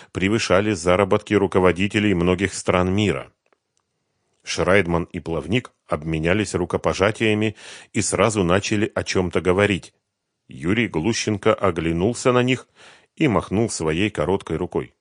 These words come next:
Мол, идите в кабинет Степана и там все обговорите. Когда оба адвоката вышли,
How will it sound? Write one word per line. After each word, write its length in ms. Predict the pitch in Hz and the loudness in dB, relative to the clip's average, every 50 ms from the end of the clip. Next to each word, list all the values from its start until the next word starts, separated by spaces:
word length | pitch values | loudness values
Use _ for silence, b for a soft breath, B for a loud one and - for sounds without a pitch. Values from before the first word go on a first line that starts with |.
| _ _ - | _ _ -10
Мол, 420 | - 87 98 104 98 90 82 _ _ - | -4 0 2 2 2 2 -2 _ _ -8
идите 380 | - 95 110 147 180 131 92 85 | -8 -6 -4 -2 -4 -2 -4 -6
в 100 | - - | -6 -2
кабинет 440 | - 85 76 87 82 85 82 76 | -4 -2 -2 0 -2 -2 -2 -4
Степана 540 | - - - - 98 - 156 147 101 76 - - | -6 -8 -6 -4 0 2 4 2 2 0 -6 -8
и 80 | - 92 | -8 -2
там 220 | - 135 131 110 | 0 0 0 0
все 220 | - - - 120 | -4 -4 0 0
обговорите. 600 | 110 85 85 87 87 80 87 82 80 - - - - _ _ _ _ _ _ _ _ _ _ _ _ _ _ _ _ _ _ _ | 0 0 0 -4 -2 0 0 0 -2 -6 -12 -20 -20 _ _ _ _ _ _ _ _ _ _ _ _ _ _ _ _ _ _ _
Когда 320 | - - 85 82 82 101 107 | -4 -4 -2 0 4 4 6
оба 280 | 120 117 101 82 87 | 6 4 4 4 2
адвоката 500 | 85 82 92 95 95 - 107 92 - 82 | 0 0 0 -2 0 2 0 0 0 -2
вышли, 440 | 73 73 113 139 - - - - - | -4 -2 -4 -4 -4 -6 -12 -14 -18